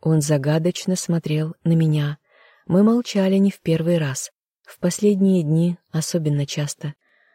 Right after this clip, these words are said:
Моё настроение в основном было унылым.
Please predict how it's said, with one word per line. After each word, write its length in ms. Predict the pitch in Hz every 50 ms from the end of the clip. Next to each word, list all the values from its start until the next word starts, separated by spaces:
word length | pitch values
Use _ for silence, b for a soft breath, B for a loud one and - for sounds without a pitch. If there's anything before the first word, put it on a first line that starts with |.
| _ _
Моё 260 | - 156 165 165 190 190
настроение 800 | 185 185 - - 190 190 202 220 233 208 170 151 147 143 139 - -
в 100 | 147 160
основном 540 | 165 - - 165 160 165 180 196 202 190 160
было 240 | 160 170 170 170
унылым. 560 | 170 170 170 165 170 165 156 147 143 139 139